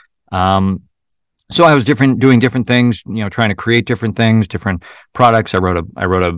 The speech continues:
meditation guide and book, and, um,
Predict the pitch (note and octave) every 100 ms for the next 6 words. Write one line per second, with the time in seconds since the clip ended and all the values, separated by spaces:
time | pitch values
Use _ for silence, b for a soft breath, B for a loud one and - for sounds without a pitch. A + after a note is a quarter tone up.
0 | - G2+ F#2+ F#2 - A#2+ - A2+ A2 G#2
1 | - A2 A2 A2 G#2 E2+ D#2+ A#2+ A2+ -
2 | F2 F2 E2 B B _ - E2+ F2 F2